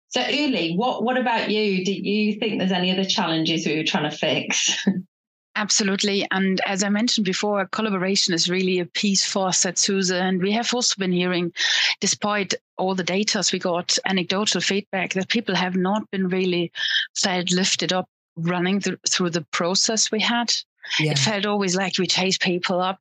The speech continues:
Speaker 2: I include myself. I never made a secret
Speaker 3: <laughs>
Speaker 2: out of it. When Jill wanted to remind me, "Uli, could you do your assessment, please, in
Speaker 3: Yeah.
Speaker 2: time?" And we heard this from many people. It was just, and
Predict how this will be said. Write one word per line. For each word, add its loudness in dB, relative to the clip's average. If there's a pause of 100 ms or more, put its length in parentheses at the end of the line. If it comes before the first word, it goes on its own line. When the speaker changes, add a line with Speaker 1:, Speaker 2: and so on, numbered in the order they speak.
Speaker 2:
I 0
include -2
myself. 0
I 0
never 0
made 0
a 0
secret 0
Speaker 3:
<laughs> 0
Speaker 2:
out -2
of -2
it. -4 (300)
When -2
Jill 0
wanted 0
to -2
remind 2
me, 2
"Uli, 0
could -4
you 0
do 0
your 2
assessment, 0
please, 0 (200)
in -2
Speaker 3:
Yeah. 0
Speaker 2:
time?" -4 (720)
And 0
we 0
heard -2
this 2
from 0
many 0
people. -2
It -2
was 0
just, 0
and 0